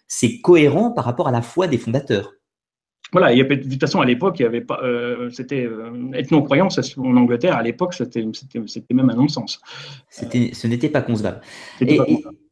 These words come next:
Speaker 1: du, du coup, euh, ça m'amène un petit peu à la, à, à ce que tu disais un petit peu, enfin, par rapport aux obédiences. Aujourd'hui, il existe des obédiences qui reconnaissent toujours le grand architecte de l'univers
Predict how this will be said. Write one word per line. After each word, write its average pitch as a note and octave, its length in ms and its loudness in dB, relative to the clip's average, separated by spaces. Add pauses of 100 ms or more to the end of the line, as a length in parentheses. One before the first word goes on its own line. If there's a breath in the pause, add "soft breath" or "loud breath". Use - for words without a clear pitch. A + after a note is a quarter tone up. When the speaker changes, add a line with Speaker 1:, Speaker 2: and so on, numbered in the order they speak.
(180)
Speaker 1:
du, D#3+ 400 -4
du D#3+ 240 -4
coup, E4+ 400 2
euh, A#2 140 2
ça C3 200 -4
m'amène A3 320 0
un C#3+ 240 -2
petit C#3 240 -12
peu A3 300 -4
à C#3+ 80 0
la, C#3 340 6
à, G2+ 600 -4
à B2+ 40 -10
ce - 80 -12
que D#3 60 -4
tu D3 100 -8
disais C#3 160 -2
un B2+ 80 -2
petit - 140 -10
peu, A#3+ 260 0
enfin, B2 180 -4
par A#2+ 120 -4
rapport C#3 200 0
aux C3 140 4
obédiences. A2+ 480 2 (460 loud breath)
Aujourd'hui, F3 420 0
il D3 160 0
existe F#3+ 300 0
des B2+ 220 4
obédiences C#3 680 2 (400 soft breath)
qui D#3+ 460 -4 (380)
reconnaissent D#3 640 2
toujours D3 260 -2
le A#2 80 4
grand A#2 220 0
architecte B2+ 420 -4
de G#2+ 140 -4
l'univers G#2+ 360 2